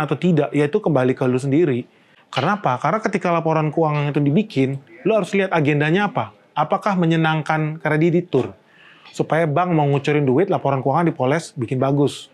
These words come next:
Ataukah hanya untuk menjebak investor retail? Ataukah hanya untuk mempom harga sahamnya biar naik? Atau hanya untuk menyenangkan negara? Banyak yang begitu. Karena mereka tahu negara butuh uang, negara butuh dividen.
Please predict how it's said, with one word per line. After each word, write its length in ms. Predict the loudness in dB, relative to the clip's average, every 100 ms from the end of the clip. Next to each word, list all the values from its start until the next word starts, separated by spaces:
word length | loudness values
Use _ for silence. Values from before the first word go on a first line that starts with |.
| _
Ataukah 480 | -6 -2 -2 0 0
hanya 300 | 2 2 2
untuk 180 | 2 2
menjebak 320 | 2 2 0
investor 260 | 0 -2 0
retail? 460 | 0 0 -2 -2 -10 -10
Ataukah 380 | -6 -2 0 2
hanya 180 | 2 2
untuk 160 | 2 2
mempom 720 | 2 2 2 0 -2 0 -2
harga 480 | 0 0 0 0 -2
sahamnya 340 | 0 2 2 2
biar 240 | 2 0
naik? 380 | -2 -2 -4 -8 -16 -20 _
Atau 340 | -8 -2 0
hanya 160 | 2 0 0
untuk 180 | 0
menyenangkan 640 | 0 0 0 -2 -2 -2 -4 -12 -6
negara? 540 | -2 0 2 0 -2 -8 _ _ -20 _
Banyak 400 | 0 2 0 0
yang 140 | 0
begitu. 400 | 2 0 0 -4 -6 -14 -6
Karena 240 | -2 0
mereka 260 | 0 -2 -4
tahu 240 | -2 -2
negara 320 | 0 0 0
butuh 300 | 0 0 0
uang, 400 | 2 0 0 -4
negara 240 | -2 0 0
butuh 240 | 0 0
dividen. 500 | 0 2 2 0 -2